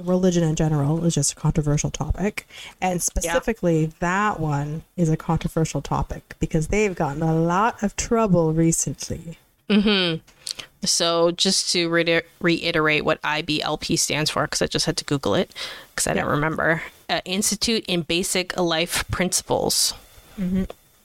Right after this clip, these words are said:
Speaker 1: Adherence to the Bible and Christian ideals. Pretty much, um, the patriarch of the family, da, da, da, da,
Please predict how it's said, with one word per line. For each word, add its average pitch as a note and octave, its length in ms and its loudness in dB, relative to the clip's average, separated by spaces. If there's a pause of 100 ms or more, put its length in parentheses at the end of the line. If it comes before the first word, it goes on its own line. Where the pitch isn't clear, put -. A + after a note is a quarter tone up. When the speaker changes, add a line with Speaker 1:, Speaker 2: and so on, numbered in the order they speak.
(600)
Speaker 1:
Adherence G#3+ 560 0
to G3 80 0
the F3+ 80 0
Bible F3 420 0
and E3+ 160 -4
Christian F3 340 -2
ideals. D#3+ 680 -4 (300)
Pretty F#3+ 220 0
much, - 480 -2 (580)
um, E3 880 0 (440)
the - 80 -4
patriarch F#3+ 560 0
of F3+ 120 -6
the E3+ 80 0
family, D#3 720 -2 (180)
da, F3+ 100 0
da, E3+ 140 0
da, E3 120 -4
da, D#3+ 180 -2